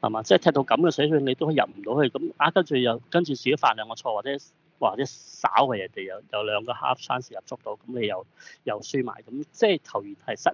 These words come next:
望嘅。呢個我見到你，你喺佢完場嗰時候，啲人坐晒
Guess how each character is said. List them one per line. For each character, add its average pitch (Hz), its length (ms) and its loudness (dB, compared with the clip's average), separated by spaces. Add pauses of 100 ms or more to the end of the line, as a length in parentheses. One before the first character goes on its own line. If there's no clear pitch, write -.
望 95 220 -6
嘅。 95 140 -20
呢 127 140 -20
個 143 80 -2
我 101 200 -4
見 104 140 -16
到 95 100 -20 (140)
你， 117 80 -10 (140)
你 123 80 -8
喺 123 160 0
佢 139 40 -4
完 101 280 -8
場 - 160 0
嗰 104 220 -2
時 - 100 -8
候， 92 100 -12 (400)
啲 156 140 6
人 107 160 4
坐 110 220 0
晒 120 80 2